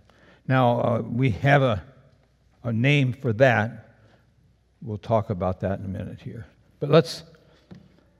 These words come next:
let's talk for a minute about how we can apply some of the truths of the dispensation of innocence based on the covenant, the Edenic covenant.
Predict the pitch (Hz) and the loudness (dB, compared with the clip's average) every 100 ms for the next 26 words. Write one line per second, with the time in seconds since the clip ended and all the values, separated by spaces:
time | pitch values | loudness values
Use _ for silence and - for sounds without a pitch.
0 | _ _ _ _ - 156 - 180 156 - | _ _ _ _ -2 0 4 4 4 2
1 | 139 147 131 123 113 117 95 131 131 123 | 2 4 2 2 4 2 2 2 2 0
2 | 117 117 98 123 113 104 92 - - _ | -2 -4 -4 0 2 2 -4 -10 -20 _
3 | _ _ _ - 143 131 104 110 - 139 | _ _ _ -2 0 0 -2 -6 -6 -2
4 | 120 101 104 - _ _ _ - 120 107 | -2 -2 -6 -10 _ _ _ -6 -2 -2
5 | 98 110 107 92 _ - _ - - _ | -2 -2 -2 -8 _ -20 _ -20 -20 _
6 | - 139 139 139 123 - 123 113 135 117 | -2 -2 0 -2 -2 2 2 2 -2 -2
7 | 113 - - _ _ - 117 101 143 143 | -4 -8 -20 _ _ -6 -4 -2 0 0
8 | 131 - 104 104 - - _ _ - 120 | 0 -2 -6 -6 -14 -20 _ _ -20 -4
9 | 131 139 - 123 113 107 - 143 123 123 | 2 2 2 -2 0 -2 -2 0 2 2
10 | 113 117 - - _ - 104 98 120 110 | -2 -4 -16 -20 _ -10 -6 -2 -2 -2
11 | - 120 101 98 - | -4 -4 -2 -6 -10